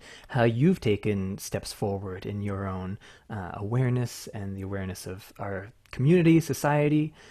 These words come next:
And, and I really wanna ask you, 'cause I've, I've, I've heard you write or speak about early roles, mostly in film and television, but even in theater, that,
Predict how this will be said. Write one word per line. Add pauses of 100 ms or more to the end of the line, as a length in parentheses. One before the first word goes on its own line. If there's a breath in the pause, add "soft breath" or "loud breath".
(220 loud breath)
And,
and
I
really
wanna
ask
you, (260)
'cause
I've, (480 loud breath)
I've,
I've
heard
you
write
or
speak
about
early
roles,
mostly
in
film
and
television,
but
even
in
theater,
that,